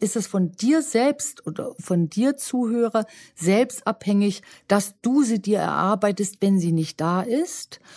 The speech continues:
Und was kann man eben tun, damit aus einer mangelnden, ähm, also Augenhöhe kein Konflikt wird? Und deswegen haben wir zwei Podcasts, äh, darüber gestaltet, Chiara und ich, weil es ein ganz, ganz großes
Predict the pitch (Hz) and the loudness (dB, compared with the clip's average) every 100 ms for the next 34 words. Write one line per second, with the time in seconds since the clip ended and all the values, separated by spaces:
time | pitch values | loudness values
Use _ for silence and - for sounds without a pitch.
0 | - - - 233 214 - - - 170 247 | -20 -20 0 2 2 -2 -14 -2 2 2
1 | - - 262 254 240 - 214 196 190 190 | 0 0 2 2 0 -2 0 2 0 0
2 | 202 226 269 302 285 - - - 208 220 | -6 -2 0 0 -2 -8 -8 0 4 4
3 | - _ - - 175 208 202 - - 180 | 0 _ -20 -4 0 0 -2 -10 -8 0
4 | 185 170 170 190 294 339 330 - 302 294 | 2 2 4 4 4 4 4 2 2 2
5 | 294 - 240 240 240 226 214 - - 190 | 0 0 0 2 2 2 0 -2 -6 -10
6 | _ - - - 196 196 - 208 240 247 | _ -20 -2 0 2 2 2 2 4 2
7 | 220 233 240 240 - 214 208 220 - 214 | 4 4 4 2 -2 0 0 -2 0 -2
8 | - 165 147 127 - _ - - - - | -4 -8 -8 -8 -14 _ -20 -20 -12 -4
9 | 185 196 - 220 214 202 196 190 - 202 | 0 0 0 2 2 2 0 -2 0 0
10 | - - 277 - - 254 254 - - - | 0 -2 -4 -4 -2 0 -2 -8 -12 -4
11 | 220 202 196 208 233 220 220 220 - 208 | -2 0 -2 0 0 0 0 -2 -2 0
12 | 214 240 294 294 - - 247 240 240 247 | 0 0 -2 -4 -8 -4 -2 0 0 -2
13 | 226 254 247 - 196 196 208 190 - 202 | -2 -4 -6 -4 0 2 2 -2 -2 0
14 | 185 226 - 202 196 - 196 190 190 180 | 2 2 0 0 -2 -2 -2 -2 -2 -6